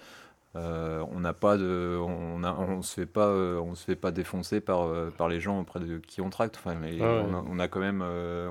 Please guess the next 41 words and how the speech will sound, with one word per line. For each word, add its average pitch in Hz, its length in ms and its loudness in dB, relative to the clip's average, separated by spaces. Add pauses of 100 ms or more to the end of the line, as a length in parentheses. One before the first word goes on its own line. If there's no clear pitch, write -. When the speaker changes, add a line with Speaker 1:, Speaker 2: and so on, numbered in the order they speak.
Speaker 1:
on 92 80 -6
a 90 60 -6
quand 95 140 -2
même 95 180 0
une 92 60 -2
grosse 107 300 -2
proportion 104 600 -2
de, 85 460 -2
de, 87 100 -2
de 85 260 -2
gens 98 200 0
qui - 160 -14
sont, 90 280 -6
euh, 82 380 -6
acquis 95 240 -8
aussi 90 260 -4
à 85 40 -2
la 85 100 -2
cause, 117 240 -8
quoi. 85 120 -12 (140)
Speaker 2:
Mm. 113 40 -10 (320)
On 104 60 2
peut 101 180 -4
dire 95 160 4
presque 101 240 2
quatre-vingt-dix 95 560 2
pour 92 180 -4
cent 101 140 6
Speaker 1:
Ouais, 110 140 8
Speaker 2:
des 110 60 6
retours, 120 220 6
Speaker 1:
c'est 110 60 8
Speaker 2:
ils 101 40 4
Speaker 1:
ça, 104 60 4
Speaker 2:
sont 101 80 8
Speaker 1:
ouais, 92 200 4
Speaker 2:
positifs, 104 260 0
Speaker 1:
ouais, 95 160 4
Speaker 2:
hein. 98 200 -2
Speaker 1:
ouais, 98 60 2
ouais. 87 220 0